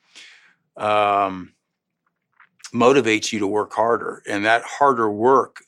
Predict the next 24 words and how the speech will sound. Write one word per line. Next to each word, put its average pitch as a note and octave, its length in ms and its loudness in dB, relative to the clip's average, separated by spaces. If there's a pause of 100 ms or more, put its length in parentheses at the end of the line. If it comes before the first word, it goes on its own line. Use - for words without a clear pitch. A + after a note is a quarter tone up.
uh, G#2 460 -2 (280)
leads A#2+ 260 -4
to - 80 -8
better G#2 280 0
results. G2+ 580 -4
And G#2+ 100 -8
those G#2+ 140 -6
better A2+ 220 -2
results G#2+ 540 -4 (180)
leads A#2 380 -8
to - 140 -20
more A2+ 260 0
opportunities. G#2+ 720 -2
That's G#2+ 180 -8
certainly A#2+ 360 0
the G2 80 -6
advice G2+ 360 -2
that G#2 100 -8
I G2 40 -6
gave F#2+ 220 -8
to F#2+ 80 -14
my G2 200 -6
kids F#2 420 -10
is, E2+ 360 -16